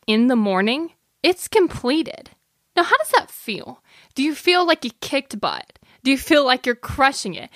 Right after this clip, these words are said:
Do you feel like you're on top of the world because you know that you're heading in the direction that you want to go? Does it seem like your number one problem is procrastination?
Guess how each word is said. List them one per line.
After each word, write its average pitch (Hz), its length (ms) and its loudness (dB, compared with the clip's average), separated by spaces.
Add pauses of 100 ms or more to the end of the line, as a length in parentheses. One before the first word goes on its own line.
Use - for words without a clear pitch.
(180)
Do 269 120 -2
you 277 80 0
feel 339 300 2
like 359 200 0
you're 311 140 0
on 262 160 0
top 320 360 2
of 359 60 2
the 311 60 -4
world 247 220 2
because 247 300 -6
you 330 420 0
know 226 340 0
that 220 200 -6
you're 285 120 -2
heading 294 320 -2
in 240 140 -4
the 214 60 -6
direction 220 500 0
that 233 180 -8
you 208 80 -6
want 175 300 -6
to - 100 -12
go? - 180 0 (600)
Does 285 160 -2
it 311 80 -4
seem 359 160 0
like 370 160 0
your 320 100 2
number 226 420 2
one 226 240 0
problem 214 400 0
is 208 120 -6
procrastination? 202 800 -6